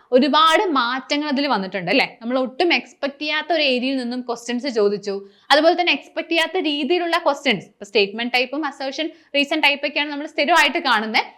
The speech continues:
പക്ഷെ ഇത്ത-, ഇത്തവണ ഇപ്പോ എഡ്യൂക്കേഷനിലൊക്കെ അസേർഷൻ റീസൺ ടൈപ്പ് ക്വസ്റ്റ്യൻസ് വളരെ കുറവായിരുന്നു. നമ്മൾ actually അതാണ് കൂടുതൽ എക്സ്പെക്ട് ചെയ്തത്. പക്ഷെ ആ ഒരു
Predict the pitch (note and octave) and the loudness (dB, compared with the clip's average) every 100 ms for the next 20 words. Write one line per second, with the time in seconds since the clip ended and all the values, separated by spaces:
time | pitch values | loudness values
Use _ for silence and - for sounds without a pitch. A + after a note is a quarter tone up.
0 | _ - F4+ G#4 G4+ G4 D#4 E4 F#4+ F#4 | _ 2 4 4 4 0 0 0 2 2
1 | F#4+ F#4 C#4 E4 C#4 A#3 C4+ D4+ D#4 F4+ | 2 0 -2 -2 0 0 0 0 0 0
2 | F4+ C4+ G#3 A#4 - - C4+ C#4+ F4 F4 | -2 0 2 0 -2 -4 -2 2 2 2
3 | G4 F4+ D#4 D#4+ D#4 D4+ D#4 C#4 B3+ C4 | -2 -2 -4 -4 -2 0 0 -2 -2 -2
4 | B3+ C#4+ A#3+ C4 C#4+ C#4 D#4 E4+ A#3+ F3+ | 0 0 0 -2 -2 0 2 6 4 4
5 | F3 _ G#3+ B3 A3 - D4+ A#4+ - - | -6 _ -4 2 2 0 2 2 0 -4
6 | B3 B3 E4 F4 F#4+ F4 E4+ C#4+ - C4+ | -2 2 2 2 -2 0 2 2 0 -2
7 | C4 A#3+ E3+ - C4 F4 E4 F#4+ G4+ | 2 2 0 -6 0 4 6 6 4